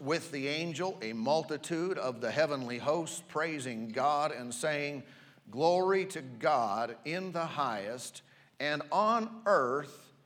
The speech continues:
peace, goodwill toward men." There we have it again, another declaration of peace. But, uh, the interesting thing about this is, uh,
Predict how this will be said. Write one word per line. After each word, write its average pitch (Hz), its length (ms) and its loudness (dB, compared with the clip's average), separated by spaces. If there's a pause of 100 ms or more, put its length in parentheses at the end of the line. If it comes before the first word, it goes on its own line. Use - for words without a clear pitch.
(240)
peace, - 720 -4 (720)
goodwill 185 600 0
toward 156 440 -4
men." 104 360 -8 (480)
There 208 160 0
we 202 140 2
have 202 220 4
it 175 80 0
again, 156 520 -2 (300)
another 180 420 4
declaration 175 960 4 (380)
of 156 340 8 (480)
peace. - 760 0 (680)
But, 233 580 6 (720)
uh, 196 320 2
the 214 160 2
interesting 202 560 4
thing 202 280 -2
about 175 360 0
this 185 320 -2 (260)
is, 180 520 0 (680)
uh, 151 280 2